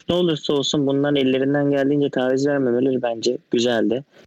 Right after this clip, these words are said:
En kötü ihtimalde üç sıfır yeniliyorsun zaten. Biz de üç sıfır yenilmiştik ama biz gerçekten futbol anlamında pek bir şey gösterememiştik sahada.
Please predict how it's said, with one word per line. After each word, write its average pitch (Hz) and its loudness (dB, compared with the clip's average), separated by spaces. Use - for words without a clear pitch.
En 175 0
kötü 120 -2
ihtimalde 117 0
üç 143 -4
sıfır 123 -2
yeniliyorsun 107 0
zaten. 107 -2
Biz 127 0
de 110 0
üç 104 -4
sıfır - -4
yenilmiştik 104 -2
ama 139 0
biz 131 -4
gerçekten 131 -2
futbol - -4
anlamında 113 0
pek - -6
bir - -4
şey 131 0
gösterememiştik 113 -2
sahada. 131 -2